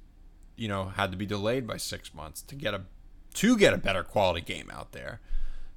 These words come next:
So if that's indicative of, of W W E's corp-, corporate culture, I don't think it looks good for the W W E product in general or their video games. Uh, counteract this to A E W, which is, you know,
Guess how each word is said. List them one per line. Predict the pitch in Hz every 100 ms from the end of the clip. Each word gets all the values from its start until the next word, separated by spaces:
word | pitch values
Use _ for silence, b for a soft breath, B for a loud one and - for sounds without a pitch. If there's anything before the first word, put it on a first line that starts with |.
| -
So | - 143 135
if | -
that's | 147 165 165
indicative | 123 131 170 165 185 170
of, | 110 92 - -
of | 110 101
W | 104 120
W | 120
E's | 110
corp-, | - 120 120 - -
corporate | - 135 131 -
culture, | - 127 143 208 277 294 B B B
I | 151
don't | 143
think | 139
it |
looks | 135 -
good | 147 123
for | 127
the |
W | 120 120 117
W | 110
E | 101
product | - 107 113 123 -
in | 98
general | 85 107 139 180 208 180 - - -
or | 127 127 123 104 -
their | 107
video | 95 156 151 92
games. | - 50 50 - - b b b - - - - - - - - 117
Uh, | 101 95
counteract | 131 127 120 113 -
this | 120
to | 123
A | 113 104
E |
W, | 98 131 151 131
which | 107 101 107
is, | 95 -
you | 110
know, | 95 92